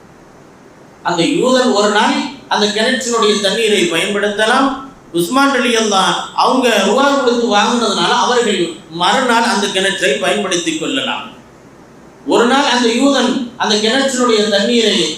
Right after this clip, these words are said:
அதிக ரூபாய்க்கு விற்கிறான். மறுநாள் உஸ்மான் ரலியல்லாஹு அந்த மக்களுக்கு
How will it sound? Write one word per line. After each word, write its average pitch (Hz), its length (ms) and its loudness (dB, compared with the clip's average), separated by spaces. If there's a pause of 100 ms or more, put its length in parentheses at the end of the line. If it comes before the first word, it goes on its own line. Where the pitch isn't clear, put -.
(300)
அதிக 277 360 2
ரூபாய்க்கு 240 500 0
விற்கிறான். 185 680 0 (240)
மறுநாள் 226 840 0
உஸ்மான் 233 440 -2
ரலியல்லாஹு 208 460 0
அந்த 175 200 -4
மக்களுக்கு 214 600 0